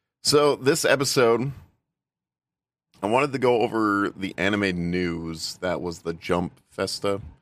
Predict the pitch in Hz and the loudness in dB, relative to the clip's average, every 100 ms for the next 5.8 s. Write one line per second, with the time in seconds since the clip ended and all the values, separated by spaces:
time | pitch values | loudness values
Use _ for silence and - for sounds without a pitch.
0 | _ _ _ _ _ - 85 82 87 107 | _ _ _ _ _ -2 0 0 0 0
1 | 104 92 92 87 82 - 82 - 87 85 | 0 0 -2 -2 -8 -12 -10 -2 0 0
2 | - - 85 82 - - - 76 76 78 | -6 -4 -2 -2 -8 -12 -14 -12 -10 -8
3 | 78 76 82 - _ - 87 87 90 87 | -8 -10 -12 -12 _ -4 -2 -2 -4 -6
4 | 82 - - _ _ _ _ - 87 95 | -6 -12 -20 _ _ _ _ -14 -6 -4
5 | 82 78 82 82 80 80 78 | 0 0 2 0 -4 -4 -6